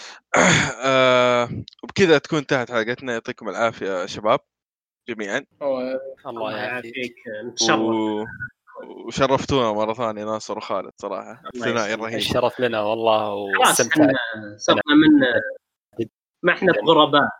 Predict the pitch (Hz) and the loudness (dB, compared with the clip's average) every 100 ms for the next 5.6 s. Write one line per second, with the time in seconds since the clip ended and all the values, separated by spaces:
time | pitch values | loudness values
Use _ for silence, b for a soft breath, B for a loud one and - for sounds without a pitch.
0 | _ _ _ _ _ _ 127 135 123 131 | _ _ _ _ _ _ 0 4 4 2
1 | 123 87 - 113 123 123 113 107 - 107 | -2 -2 -6 4 4 6 0 -2 -8 -20
2 | - - 101 - - b _ _ 143 151 | -14 -14 -14 -16 -20 b _ _ -6 -2
3 | 160 135 127 127 131 139 131 - _ _ | 2 2 2 -2 -4 -4 -6 -10 _ _
4 | _ _ _ _ _ _ _ _ _ _ | _ _ _ _ _ _ _ _ _ _
5 | _ _ - 127 135 120 | _ _ -8 2 4 2